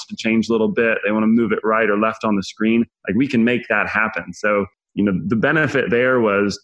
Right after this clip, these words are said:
to your point, it was very scrappy and it was very responsive. So they were in the trenches with us, like, "Oh, something's broken. That's okay. We're gonna help you fix it. We're gonna do it fast."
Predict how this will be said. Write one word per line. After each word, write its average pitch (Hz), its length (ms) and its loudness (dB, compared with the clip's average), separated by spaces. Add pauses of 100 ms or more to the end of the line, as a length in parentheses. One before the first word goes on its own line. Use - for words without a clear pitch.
(120)
to 113 80 -2
your 107 180 2
point, 107 320 0
it 98 60 0
was 104 180 0
very 127 240 0
scrappy 120 580 0
and 110 80 2
it - 80 -2
was 95 180 -2
very 120 220 2
responsive. 107 640 -2 (440)
So 98 420 0 (240)
they 123 140 0
were 135 140 2
in 123 100 2
the 117 60 2
trenches 113 500 0
with 113 240 0
us, 87 260 -4
like, 95 160 -2
"Oh, 120 120 0
something's 139 400 0
broken. 143 420 0
That's 104 220 -2
okay. 120 300 0
We're 117 100 2
gonna 107 120 0
help 107 200 -2
you 107 180 0
fix 123 240 -2
it. 117 140 0 (420)
We're 104 240 -2
gonna 110 160 2
do 110 140 2
it - 100 -4
fast." - 500 -6